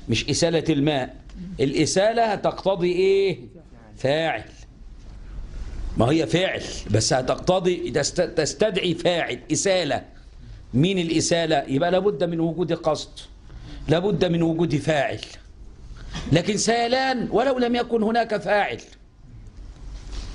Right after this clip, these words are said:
يبقى سيلان الماء أخرج غير الماء. هب إن شخص أتى مثلًا بعد الجنابة بلبن وسكبه على نفسه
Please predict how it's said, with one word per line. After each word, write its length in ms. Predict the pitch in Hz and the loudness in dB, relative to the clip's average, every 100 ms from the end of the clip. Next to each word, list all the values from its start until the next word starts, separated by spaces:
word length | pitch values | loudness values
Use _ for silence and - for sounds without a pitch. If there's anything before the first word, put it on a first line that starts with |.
| - - - - - - - - 143 | -8 -8 -8 -6 -8 -6 -8 0 2
يبقى 580 | 165 165 165 160 160 | 2 4 2 0 -2
سيلان 640 | - 156 151 156 190 180 139 | 0 2 2 2 2 2 2
الماء 720 | 135 131 170 208 208 247 220 - | 2 4 4 2 0 -2 -2 -6
أخرج 480 | 123 160 165 160 127 | -2 0 2 0 0
غير 220 | 127 175 | 0 2
الماء. 440 | 170 151 156 143 - - - - - - - | 2 0 0 -2 -6 -18 -20 -20 -20 -12 0
هب 200 | 147 156 | 2 4
إن 220 | 160 147 | 2 2
شخص 340 | 139 180 - | 2 0 0
أتى 380 | 165 175 185 175 - - - - 120 | 2 2 4 0 0 -14 -20 -8 0
مثلًا 500 | 175 - 165 165 135 | 0 4 2 4 2
بعد 280 | 175 156 | 2 2
الجنابة 840 | 147 123 151 170 196 185 180 180 175 - - | 0 2 2 4 2 2 0 -4 -4 -8 -12
بلبن 580 | 123 160 170 190 202 190 | 0 2 4 2 0 0
وسكبه 880 | 143 156 - 170 180 175 202 170 160 | 0 0 0 2 2 2 2 2 2
على 380 | 156 185 180 175 | 2 2 4 2
نفسه 640 | 202 202 - 208 185 220 | 0 -4 -2 -2 0 -2